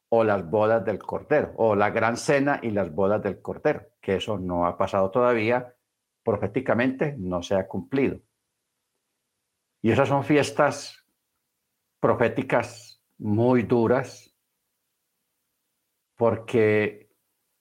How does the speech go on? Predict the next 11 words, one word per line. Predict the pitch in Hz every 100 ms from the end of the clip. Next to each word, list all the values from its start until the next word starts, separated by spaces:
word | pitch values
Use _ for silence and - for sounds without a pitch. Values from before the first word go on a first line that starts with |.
| _ _ _ _ _ -
la | 110 107 107 104 101 95 80
Yom | - 262 190
Teruah | 160 143 143 151 160
está | - 127
anunciando | 113 123 127 127 113 127
la, | 113 101 95
la, | 98 92
la | 101
venida | 101 95 107 117
del | 92
Rey | 90 110 - -